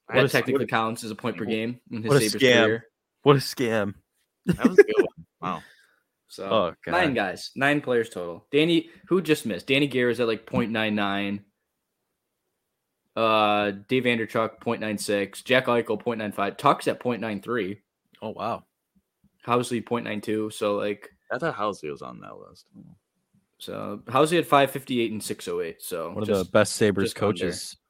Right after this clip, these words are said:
Speaker 2: of all time.
Speaker 1: Bill Housley was a great assistant coach. I mean, he showed that in Nashville. He just wasn't
Speaker 2: Yeah.
Speaker 1: the head coach.
Speaker 2: What do you got? What, what,
Speaker 1: Um,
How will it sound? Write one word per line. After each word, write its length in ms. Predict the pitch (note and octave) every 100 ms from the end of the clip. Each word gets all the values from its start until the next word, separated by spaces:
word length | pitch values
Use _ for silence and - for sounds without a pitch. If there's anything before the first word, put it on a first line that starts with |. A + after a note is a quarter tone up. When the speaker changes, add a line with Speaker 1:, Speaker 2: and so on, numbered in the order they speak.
| _
Speaker 2:
of 120 | - -
all 180 | F2
time. 380 | F2 F#2 F2 E2 _ _ _ _
Speaker 1:
Bill 160 | D#3+ F#3+
Housley 340 | G3+ G3+ G#3
was 120 | F3+
a 40 | B2+
great 200 | B2+ G#2
assistant 340 | - F#2+ F2
coach. 440 | F#2 F2+ - - - A2
I 40 |
mean, 180 | A2+ G#2+
he 80 | B2
showed 240 | A#2+ B2+
that 140 | A2 F2+
in 80 | G2
Nashville. 560 | F#2 - F#2 F2 F2+ _ _ _ _ _ _ _ _ _ _ _ _ _ -
He 80 | A2+
just 180 | G#2 G2
wasn't 220 | F#2 G#2
Speaker 2:
Yeah. 60 |
Speaker 1:
the 80 | F#2+
head 120 | F#2
coach. 440 | - F2 - - - _ _ _ _ _ _ _ _ _ _ _
Speaker 2:
What 80 | A2+
do 60 | D3+
you 60 |
got? 260 | D#3 D3+ C3+
What, 240 | G#2+ G#2
what, 140 | C3
Speaker 1:
Um, 40 | D3